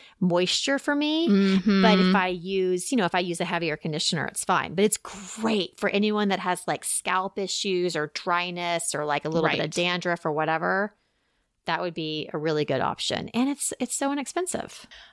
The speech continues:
Speaker 2: All right. The other two products that I usually have in the shower is I usually have some kind of a body scrub.
Speaker 1: Mm-hmm.
Speaker 2: Because I like to use a scrub.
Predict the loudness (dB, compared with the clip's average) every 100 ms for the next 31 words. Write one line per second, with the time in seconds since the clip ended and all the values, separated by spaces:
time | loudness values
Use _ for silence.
0 | -4 2 2 0 0 2 2 2 2 2
1 | 2 2 2 0 -2 -2 0 0 0 4
2 | 4 4 0 0 0 2 0 0 -2 0
3 | 0 2 4 4 2 0 0 -2 0 2
4 | 4 2 2 0 -2 -6 -8 -4 -2 0
5 | 0 -2 -4 _ 0 2 4 4 2 0
6 | -4 _ _ -2 0 2 2 2 2 2
7 | 2 2 -2 0 2 0